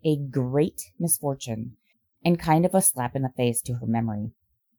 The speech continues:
Marsha herself said the riots were already rolling when she made it to the Stonewall Inn.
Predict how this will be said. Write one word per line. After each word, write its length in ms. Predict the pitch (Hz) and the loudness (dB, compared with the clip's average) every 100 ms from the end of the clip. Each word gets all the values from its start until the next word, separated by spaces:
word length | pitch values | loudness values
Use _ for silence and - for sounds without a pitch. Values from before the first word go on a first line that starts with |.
| _ - | _ 2
Marsha 300 | 190 226 247 | 4 4 2
herself 360 | 214 - 175 | 2 2 2
said 160 | 175 160 | 2 0
the 80 | 147 | 4
riots 260 | 143 139 | 4 4
were 120 | - - | 2 4
already 300 | 143 160 135 | 4 4 2
rolling 520 | 117 131 135 156 175 | 4 4 4 2 2
when 140 | 147 | 0
she 140 | 139 139 | -2 -2
made 200 | 135 123 | 0 -2
it 100 | - | -8
to 60 | |
the 100 | 123 | -8
Stonewall 420 | 113 120 117 113 117 | -2 0 2 0 0
Inn. 240 | 110 104 | -4 -4